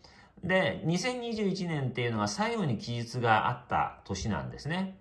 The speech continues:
で、その時の答案用紙が二千二十一年。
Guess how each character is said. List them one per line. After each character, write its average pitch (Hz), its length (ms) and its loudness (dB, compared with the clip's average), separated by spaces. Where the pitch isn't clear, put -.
で、 156 180 4
そ 202 160 2
の 202 100 0
時 233 200 -2
の 160 140 4
答 123 280 4
案 117 140 2
用 110 200 0
紙 95 140 -4
が 113 100 -4
二 101 160 2
千 95 280 0
二 90 160 0
十 67 360 -6
一 95 240 -4
年。 76 200 -4